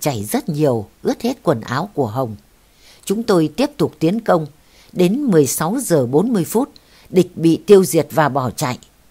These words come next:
Chúng tôi làm chủ trận địa. Sau khi làm chủ trận địa, đại đội tôi được lệnh nhanh chóng triển khai công sự trận địa, sẵn sàng đánh địch phản kích. Trận tiến công hôm nay, đại đội tôi thiệt hại quá nhiều.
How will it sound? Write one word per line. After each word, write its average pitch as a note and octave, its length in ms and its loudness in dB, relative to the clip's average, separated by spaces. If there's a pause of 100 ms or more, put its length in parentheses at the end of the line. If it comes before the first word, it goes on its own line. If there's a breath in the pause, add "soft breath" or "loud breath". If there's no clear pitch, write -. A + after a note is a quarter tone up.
Chúng G#3 200 -2
tôi E3+ 240 2
làm C3+ 260 -2
chủ A#2+ 200 -4
trận G2+ 260 -6
địa. A#2+ 180 -4 (800 soft breath)
Sau G#3 200 0
khi F#3+ 300 -2
làm D3+ 300 -4
chủ B2+ 180 -6
trận G2 260 -8
địa, A#2+ 200 -4 (420 soft breath)
đại F3+ 180 2
đội E3 180 -4
tôi F#3+ 380 2
được D3+ 300 -4
lệnh D3 340 -2
nhanh F3 240 -4
chóng F3 300 -4
triển A#2+ 240 0
khai E3+ 180 -2
công D#3+ 220 -4
sự - 180 -4
trận - 280 -6
địa, B2+ 180 -2 (180)
sẵn G#3 300 -6
sàng B2+ 340 -6
đánh E3 240 -4
địch D#3 160 -6
phản A#2+ 260 -10
kích. A#3 220 -4 (800 soft breath)
Trận D3+ 320 0
tiến G3 240 0
công F3 220 0
hôm D#3 240 -6
nay, D#3 240 -4 (400 loud breath)
đại D#3+ 160 2
đội D3+ 200 -2
tôi F#3 320 2
thiệt E3+ 200 -4
hại C#3+ 260 -4
quá D#3 220 -2
nhiều. D3+ 400 0